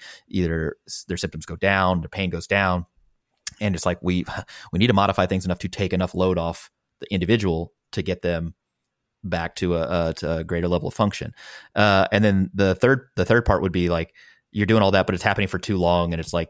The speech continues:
you have not, like, you need to go to the next level of intervention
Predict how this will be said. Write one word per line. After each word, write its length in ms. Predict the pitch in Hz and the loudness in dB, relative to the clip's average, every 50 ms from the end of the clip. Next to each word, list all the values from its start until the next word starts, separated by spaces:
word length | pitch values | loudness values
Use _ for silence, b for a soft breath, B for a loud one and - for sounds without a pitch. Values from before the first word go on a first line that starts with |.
| _ _ | _ _
you 100 | - 95 | -4 -2
have 180 | 87 87 90 85 | 0 0 0 0
not, 320 | 90 87 85 85 - - | 2 2 0 0 -2 -4
like, 240 | 82 82 78 - - _ _ _ _ _ | -6 -6 -6 -8 -14 _ _ _ _ _
you 140 | - 107 107 | -4 0 0
need 140 | 101 95 85 | 0 0 0
to 120 | - 101 85 | -2 -6 -4
go 260 | - - 87 87 90 | -2 0 2 2 2
to 160 | 87 - - | 0 -2 -4
the 80 | - 87 | -2 0
next 420 | 87 90 85 85 - - - - | 0 0 -2 -2 -6 -10 -10 -10
level 440 | 95 92 90 87 87 80 85 82 82 | -8 -4 -2 -2 -2 -2 -2 -2 -2
of 100 | 78 87 | -4 -4
intervention 800 | 87 85 - 87 85 80 85 82 82 82 - 85 82 80 78 | -6 -4 -4 -4 -4 -2 -4 -4 -6 -6 -6 -6 -6 -8 -8